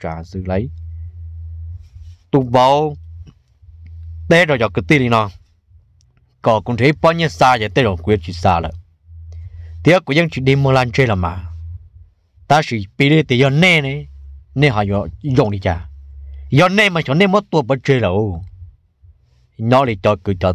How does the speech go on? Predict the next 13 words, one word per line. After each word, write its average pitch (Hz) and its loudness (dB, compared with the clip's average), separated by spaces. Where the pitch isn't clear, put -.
tiền, 98 2
cho 120 2
để 110 4
cho - 2
tí. 135 2
Bỏ 143 2
lên 185 2
hai 139 0
chữ 131 -6
tàu 135 0
tụ 117 -6
bảo 110 0
giờ. 87 0